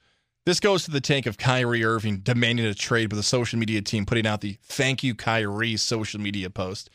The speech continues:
and running the best of "We miss you" athlete who demanded to get out of the city. There is such a catering to the, we'll say, the Gen Z athlete like never before,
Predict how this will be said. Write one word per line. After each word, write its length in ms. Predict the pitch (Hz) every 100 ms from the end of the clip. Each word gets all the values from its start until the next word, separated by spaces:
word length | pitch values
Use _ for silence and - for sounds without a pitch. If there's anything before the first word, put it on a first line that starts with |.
| _ _ -
and 140 | 131
running 240 | 135 131
the 80 | 117
best 460 | 98 131 127 - 135
of 260 | 120 104
"We 140 | 113 127
miss 340 | 120 127 -
you" 140 | 120 -
athlete 360 | 120 120 127 117
who 80 |
demanded 400 | 104 107 110 113
to 40 | 101
get 140 | 107
out 160 | 107 98
of 60 |
the 80 | 101
city. 320 | - - 95 _ _ _ _ -
There 180 | 143 185
is 80 | 170
such 240 | - 214
a 60 | 175
catering 840 | - - 160 190 196 160 123 107
to 140 | 104 127
the, 320 | 117 110 101 _ _ _ -
we'll 60 |
say, 120 | 139 160
the 120 | 135
Gen 520 | 120 120 156 190 190
Z 380 | 127 143 160 160
athlete 540 | 131 139 151 110 101 - _ -
like 220 | 123 110
never 400 | 113 127 151 156
before, 680 | 120 104 - 208 196 85 -